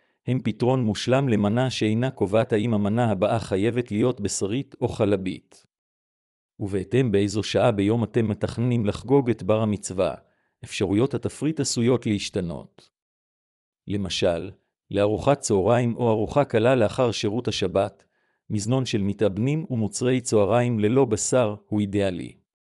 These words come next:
חובבי אוכל. הרעיונות שלכם לארוחת בת מצווה יכולים להגיע רחוק יותר אם למשל אורחת הכבוד היא חובבת אוכל ונהנית מאוכל מסוגים אחרים, כמו אוכל אסייתי, למשל.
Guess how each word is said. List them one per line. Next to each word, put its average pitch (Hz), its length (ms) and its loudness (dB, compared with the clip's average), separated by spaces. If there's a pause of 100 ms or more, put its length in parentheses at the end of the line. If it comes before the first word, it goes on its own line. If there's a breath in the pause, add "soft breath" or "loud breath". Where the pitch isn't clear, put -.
(600)
חובבי 98 600 0
אוכל. 76 380 -4 (1120)
הרעיונות 107 640 2
שלכם 107 440 -2
לארוחת 104 500 2
בת 107 200 0
מצווה 110 360 0
יכולים 127 440 0
להגיע 101 340 2
רחוק 139 420 0
יותר 135 380 0
אם 101 100 0
למשל 101 460 2
אורחת 120 400 0
הכבוד 113 400 0
היא 104 100 -2
חובבת 110 540 -2
אוכל 135 280 -2 (120)
ונהנית 113 560 0
מאוכל 117 360 0
מסוגים 120 540 -2
אחרים, 101 560 -6 (420)
כמו 104 220 -2
אוכל 120 340 0
אסייתי, 107 640 -4 (360)
למשל. 98 640 -4